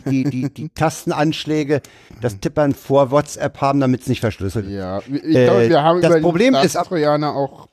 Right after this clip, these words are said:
Speaker 2: berichtet. Ich wollte es jetzt kurz halten, weil wir haben darüber uns, glaube ich, auch schon mal ausgelassen, oder? Also ich glaube, wir, äh, Staatstrojaner
Speaker 1: Es gibt
Speaker 2: hatten
Speaker 1: auch
Speaker 2: wir auch
Speaker 1: genug
Speaker 2: schon in der
Speaker 1: andere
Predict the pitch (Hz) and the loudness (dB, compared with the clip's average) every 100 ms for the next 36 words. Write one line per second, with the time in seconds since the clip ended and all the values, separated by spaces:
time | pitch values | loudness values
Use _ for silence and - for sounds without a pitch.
0 | - 123 139 - 143 - 123 123 127 135 | -12 -8 -8 -8 -6 -6 -8 -6 -6 -8
1 | - 131 110 - _ _ _ _ _ - | -6 -6 -6 -20 _ _ _ _ _ -2
2 | 156 170 - 117 117 123 143 135 131 123 | 0 0 0 2 2 2 0 2 2 2
3 | 120 147 160 120 127 135 120 117 135 127 | 0 2 2 0 0 -2 -2 -2 -2 0
4 | 127 131 135 131 127 127 127 127 _ _ | -4 -6 -4 0 2 2 0 -4 _ _
5 | _ _ _ _ _ - 165 - 127 110 | _ _ _ _ _ 0 0 2 2 4
6 | 107 120 113 110 110 _ _ _ 127 165 | 2 0 -2 -2 -6 _ _ _ -8 -4
7 | 233 226 _ - 120 120 - 135 135 131 | -4 -6 _ -10 -6 -4 0 0 0 -2
8 | 131 _ - _ - 151 143 135 123 - | -8 _ -20 _ -8 2 4 4 2 2
9 | 123 139 - 156 151 151 143 143 147 160 | 2 2 -2 2 4 6 4 4 2 2
10 | 156 180 147 156 165 | 2 2 2 2 4